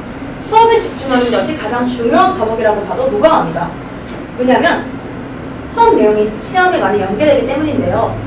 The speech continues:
특히 선생님이 강조하시는 부분을 집중해서 듣고 이를 정리할 필요가 있는 과목이라고 생각합니다.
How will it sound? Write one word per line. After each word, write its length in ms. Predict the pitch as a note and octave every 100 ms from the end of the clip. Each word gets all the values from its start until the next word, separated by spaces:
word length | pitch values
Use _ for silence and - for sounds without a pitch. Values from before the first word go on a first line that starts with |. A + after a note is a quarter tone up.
| -
특히 460 | G#3+ - - B3
선생님이 480 | D#4 D#4+ E4 D#4+ D4
강조하시는 680 | A3 G#3+ C#4 D4+ D4+ D4 C4
부분을 420 | B3 - C4+ A#3
집중해서 580 | - - - D#4+ D#4+ D#4
듣고 480 | - - D#4+ D#4 - - -
이를 140 | G#3+ A3
정리할 480 | G#3+ G#3 D4 E4+ -
필요가 460 | D#4 F4 - - G3
있는 280 | F#3+ G3 G3
과목이라고 600 | F#3+ - - - G#3+ D#4
생각합니다. 640 | C#4 C#4 D4 D4+ A#3+ -